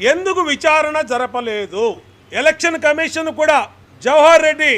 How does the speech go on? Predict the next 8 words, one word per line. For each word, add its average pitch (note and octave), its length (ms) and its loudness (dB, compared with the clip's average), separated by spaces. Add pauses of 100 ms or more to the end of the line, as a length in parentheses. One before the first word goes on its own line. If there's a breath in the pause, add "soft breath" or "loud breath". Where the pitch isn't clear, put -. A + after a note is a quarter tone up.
(460)
ప్రవర్తన D4+ 480 2 (140)
కానీ, C#4+ 240 0 (520)
ఎన్నికల D#4+ 360 -2 (140)
సమయంలో D4+ 440 0 (680)
ఆయన C#4+ 200 2 (100)
అధికార D4 320 0 (140)
దుర్వినియోగం C#4+ 600 -4
మీద B3+ 140 -4